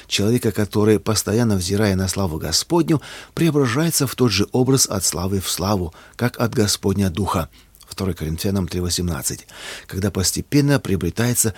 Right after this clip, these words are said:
чувствование, какие и во Христе Иисусе". Филиппийцам два пять. Пока прежде исходящая из сердца скупость не станет заменяться всё возрастающей щедростью,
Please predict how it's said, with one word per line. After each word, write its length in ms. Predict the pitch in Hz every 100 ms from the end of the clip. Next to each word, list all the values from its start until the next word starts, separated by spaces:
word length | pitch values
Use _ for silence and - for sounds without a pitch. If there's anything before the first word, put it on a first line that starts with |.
| -
чувствование, 640 | - 104 - 85 120 123 95
какие 420 | 87 - 113 107
и 200 | - 131
во 100 | 107
Христе 380 | 92 92 - 92
Иисусе". 500 | 85 - 82 - 78 - - -
Филиппийцам 600 | - 127 135 123 - 101
два 340 | 82 90 85 -
пять. 240 | - 78 80 - - - - _ _ _
Пока 280 | 113 - 135
прежде 440 | - 170 147 98
исходящая 680 | 117 107 - 104 135 127 113
из 140 | 104 95
сердца 440 | 120 120 - 87
скупость 600 | - - 160 - 113 -
не 140 | 107
станет 340 | 95 - 127 107
заменяться 640 | 98 92 104 120 - 101
всё 240 | 90 - 87
возрастающей 800 | 92 82 82 - 101 110 104 95
щедростью, 720 | - 82 71 - - -